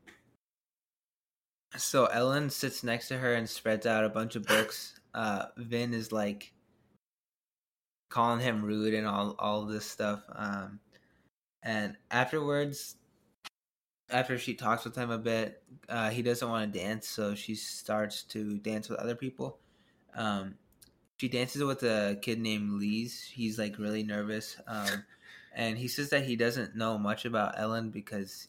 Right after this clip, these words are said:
Speaker 1: he, he and other people are intimidated by the Venture name. Uh,
Speaker 2: Well, this, this whole chapter felt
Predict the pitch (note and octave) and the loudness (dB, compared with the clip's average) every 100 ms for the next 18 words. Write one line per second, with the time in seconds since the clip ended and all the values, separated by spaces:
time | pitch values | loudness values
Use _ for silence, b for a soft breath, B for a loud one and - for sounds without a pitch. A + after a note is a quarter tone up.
0 | - - - - _ _ _ - C3 C3+ | -18 -16 -16 -18 _ _ _ -2 0 2
1 | A2 A2 A2 A2 A2 A2 A2 A2+ - A#2+ | -2 -6 -4 0 2 0 -2 -6 0 0
2 | A2+ G#2+ G#2+ G2+ G2+ - A2 A#2 G#2+ G#2 | 2 2 2 0 -2 -8 -8 -4 -2 0
3 | G2 F#2+ F#2+ G2 G2 G2 _ _ _ _ | -2 -2 -2 -2 -4 -8 _ _ _ _
4 | - G#2 G2+ G2+ G2 G2 F#2+ F2 - - | -6 -2 0 0 -2 -4 -6 -8 -12 -16
5 | _ b - - D#2+ - - F3 F#3+ F3 | _ b -12 -6 -4 -4 6 10 12 12
6 | - - B B B B _ _ _ _ | 10 2 B B B B _ _ _ _
7 | _ _ _ - A#2 D3+ - - B2+ A#2+ | _ _ _ 0 4 6 4 -6 -6 4
8 | B2 D3 - B2 C#3+ - F#2 G2 A#2+ A2+ | 6 8 10 10 10 6 6 8 8 6
9 | - A2 G2+ F2+ | 6 6 6 4